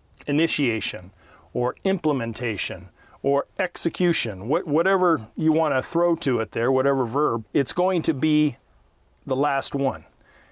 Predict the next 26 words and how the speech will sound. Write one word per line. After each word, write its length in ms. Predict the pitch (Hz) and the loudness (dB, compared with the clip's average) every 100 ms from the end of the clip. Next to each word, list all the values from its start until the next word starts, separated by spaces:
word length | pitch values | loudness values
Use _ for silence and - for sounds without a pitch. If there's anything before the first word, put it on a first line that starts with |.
| _ | _
And 180 | 131 123 | -4 -2
if 140 | 120 135 | -4 -4
you 100 | 117 | -6
don't 420 | 107 151 165 - | -2 0 0 -4
have 540 | 147 156 147 117 110 | -2 0 0 -2 -8
the 80 | 113 | -10
first 560 | - 196 277 - - - _ _ - - - | -2 0 0 0 -4 -8 _ _ -20 -20 -12
and 80 | 110 | -8
you 80 | |
don't 200 | 110 147 | -2 0
have 160 | 185 160 | 2 0
the 100 | 135 | 0
last, 680 | 123 156 165 - - - - - - - - | 0 0 0 -2 -2 -4 -6 -12 -20 -16 -8
you 120 | 123 | -4
ain't 160 | 165 | -4
gonna 180 | 135 127 | -4 -4
get 180 | 117 123 | -4 -2
anywhere, 420 | 135 127 110 101 | -2 -2 -4 -4
really. 340 | 117 123 107 - | -2 -2 -2 -4
You're 120 | 131 | -2
gonna 160 | 139 139 | 0 0
get 120 | 131 | 0
really 220 | 156 202 | 2 2
frustrated. 640 | 175 185 151 - 113 82 - - _ | 2 0 -2 -4 -6 -6 -14 -20 _
And 300 | 127 127 120 | -6 -4 -2
the, 180 | 117 | -2